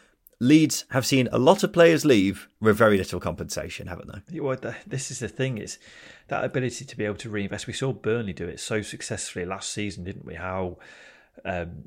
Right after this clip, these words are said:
Speaker 2: the likes of Dwight McNeil, uh, was sold, Nathan Collins sold for big money, Nick Pope as well, and they, and they reinvested it into the squad, and,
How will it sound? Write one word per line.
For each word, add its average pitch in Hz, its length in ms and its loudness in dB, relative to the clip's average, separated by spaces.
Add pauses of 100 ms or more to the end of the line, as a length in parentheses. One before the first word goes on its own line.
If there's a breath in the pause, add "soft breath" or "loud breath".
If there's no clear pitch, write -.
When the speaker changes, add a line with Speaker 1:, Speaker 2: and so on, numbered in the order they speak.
Speaker 2:
the - 140 -8
likes 92 240 -6
of 95 60 -14
Dwight 98 260 -6
McNeil, 113 760 -2 (380)
uh, 90 80 -6
was 101 140 -10
sold, 117 760 -6 (100)
Nathan 101 300 -8
Collins 107 640 -6
sold 143 200 -6
for 117 80 -6
big 101 220 -6
money, 107 220 -4
Nick 104 160 -10
Pope 107 260 -4
as 98 140 -10
well, 107 280 0
and 98 120 -4
they, 104 180 -4
and 113 140 -4
they 117 100 0
reinvested 110 600 -4
it 92 60 -8
into 98 180 -14
the 98 80 -10
squad, 98 440 -4
and, 92 220 -10